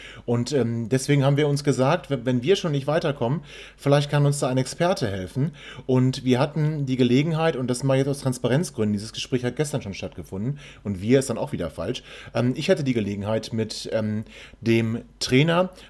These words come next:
von Austria Lustenau, einem österreichischen Bundesligisten, zu sprechen. Das ist der liebe Alexander Kiene.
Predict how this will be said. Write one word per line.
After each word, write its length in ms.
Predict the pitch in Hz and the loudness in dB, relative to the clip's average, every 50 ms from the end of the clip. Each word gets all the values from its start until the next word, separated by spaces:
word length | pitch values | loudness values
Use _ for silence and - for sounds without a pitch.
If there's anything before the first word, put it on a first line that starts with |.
| - | -4
von 160 | - 143 139 98 | 0 0 0 2
Austria 340 | 123 151 143 143 - 135 | 2 2 0 4 4 4
Lustenau, 480 | 127 170 190 - - 127 104 95 87 85 | 4 4 2 0 -2 -2 -2 -2 -2 -4
einem 160 | 87 92 101 | -4 -4 -4
österreichischen 540 | 120 120 113 - 107 107 110 107 - 117 104 | -4 -6 -4 -2 -2 -2 -2 -2 -4 -4 -2
Bundesligisten, 720 | 110 131 156 165 - - 127 113 123 135 139 - - 139 | 0 0 0 0 -4 -4 -4 -2 0 -2 -2 -2 -6 -6
zu 100 | - - | -4 -6
sprechen. 380 | 135 - - - 180 143 165 135 | -8 -6 -2 0 0 0 0 -2
Das 100 | 113 107 | -2 -2
ist 100 | 120 - | 0 0
der 100 | 135 117 | 0 0
liebe 260 | 113 123 123 107 127 | 2 0 0 0 0
Alexander 460 | 98 107 117 - - 135 123 113 110 | 0 -2 -4 -4 -2 -2 0 0 -2
Kiene. 400 | 107 - - 175 180 175 185 180 | -4 -4 -2 -2 2 2 2 0